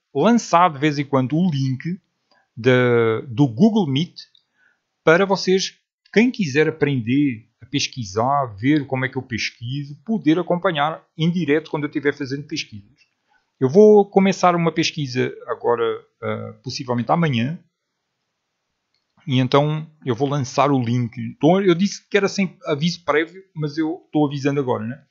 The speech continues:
Amanhã, então, eu vou lançar um link no grupo do WhatsApp e do Telegram para quem quiser poder me acompanhar numa pesquisa que eu vou desenvolver. Não vou dizer qual é, depois vocês vão ver, que é interessante. Mas é parecida com esta aqui do,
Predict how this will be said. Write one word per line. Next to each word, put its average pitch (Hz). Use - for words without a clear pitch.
Amanhã, 127
então, 147
eu 156
vou 147
lançar 139
um 165
link 147
no 123
grupo 131
do 127
WhatsApp 131
e 120
do 117
Telegram 139
para 123
quem 160
quiser 147
poder 135
me 135
acompanhar 131
numa 156
pesquisa 143
que 139
eu 135
vou 135
desenvolver. 110
Não 120
vou 170
dizer 165
qual 147
é, 175
depois 160
vocês 151
vão 143
ver, 104
que 120
é 120
interessante. 113
Mas 135
é 170
parecida 196
com 185
esta 175
aqui 170
do, 165